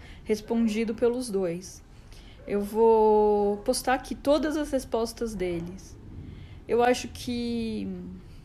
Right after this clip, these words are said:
é muito bom ter esse tipo de lembrança. E, assim, é uma lembrança rara, né?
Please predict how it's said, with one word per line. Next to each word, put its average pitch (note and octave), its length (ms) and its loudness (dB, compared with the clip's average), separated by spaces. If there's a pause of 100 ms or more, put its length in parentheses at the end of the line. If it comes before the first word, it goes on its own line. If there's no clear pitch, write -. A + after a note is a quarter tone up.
(800)
é A3 120 -4
muito A3+ 240 0
bom A3+ 200 2
ter A#3+ 140 -2
esse F#3+ 220 -4
tipo - 240 -8
de G3 100 -6
lembrança. G3 800 -4 (340)
E, G3 100 2
assim, A3+ 380 2
é G3+ 60 2
uma G#3+ 420 2
lembrança A3+ 580 2
rara, G#3 520 2
né? E3+ 260 -4